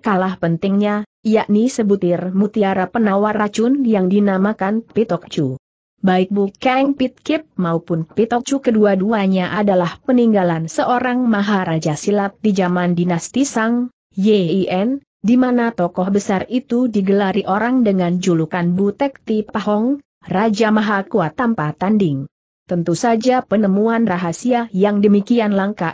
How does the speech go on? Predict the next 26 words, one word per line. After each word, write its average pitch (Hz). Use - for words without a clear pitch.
ini 240
tidak 247
dilepaskan 170
si 190
setan 214
gaib 208
dengan 202
cuma-cuma. 170
Dia 190
mendengar 190
berita 220
bahwa 180
si 277
unta 208
terbang 202
pergi 220
ke -
suatu 220
tempat 202
tertentu 226
untuk 226
menggali 196
penemuan 196
di 202
bawah 170
tanah 175